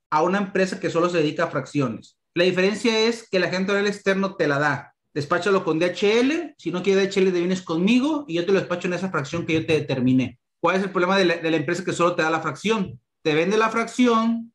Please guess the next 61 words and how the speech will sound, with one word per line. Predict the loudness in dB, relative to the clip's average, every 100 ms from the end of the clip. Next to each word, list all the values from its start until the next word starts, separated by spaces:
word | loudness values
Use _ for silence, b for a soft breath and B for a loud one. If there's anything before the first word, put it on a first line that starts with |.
| _ _
vas | -6 -4
con | 0 2
D | 0
H | 0 0 2
L, | 2 0 -2 -8 -6
D | -4
H | 0
L | 2
dice, | 4 2 2
"No | 2
es | 0
esta | -2 -2
fracción, | -2 -2 0 2 2
no |
es | 2
la | 2
uno, | 4 4 4 2 -4 -16 _
es | -6 -2
la | 0
dos, | 2 2 0 -6 _ _ -2
en | 0
la |
dos | 0 0
te | -2
hay |
permiso, | 0 2 2 2 0
en | 0
la |
una | 0 0 0
no, | 0 -2 -6 _ _
yo | -2
no | -2
te | 0
puedo | 0 0
despachar". | -2 0 0 -2 -4
Te | -2
vienes | -2 0
conmigo | -2 2 2 2
como | 0 -4
agencia | -4 0 0
aduanal, | 2 0 0
te | 0
digo, | 0
"Es |
que | 0
yo | 0 0
te | 0
determiné | 0 0 -2 -2
esa | -4
fracción". | -6 -4 0 0 0 -8 _ -6
Vete | 0 0 0 -2
a | -4
que | -2
te | -2
despache | -2 -2 -2 0
la | 0
persona | 0 0 0
que | -2
te | -2 0
lo | 0
determinó. | 0 2 4 4 2 0